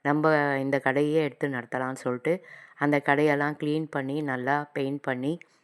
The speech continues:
அப்புறம் அவரும் இட்லி கடை நடத்த ஆரம்பிக்கிறாரு.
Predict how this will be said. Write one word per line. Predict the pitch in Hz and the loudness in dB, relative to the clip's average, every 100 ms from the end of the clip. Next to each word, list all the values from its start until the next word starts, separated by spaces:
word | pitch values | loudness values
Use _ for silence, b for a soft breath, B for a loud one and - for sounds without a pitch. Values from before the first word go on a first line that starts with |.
| b b _ | b b _
அப்புறம் | - - 151 135 | -6 2 2 2
அவரும் | 139 160 | 0 0
இட்லி | 147 143 156 | -2 -4 -4
கடை | 147 131 | -4 -4
நடத்த | 120 120 135 | -6 -4 -2
ஆரம்பிக்கிறாரு. | 120 123 123 120 120 117 139 | -2 -4 -8 -8 -6 -6 -8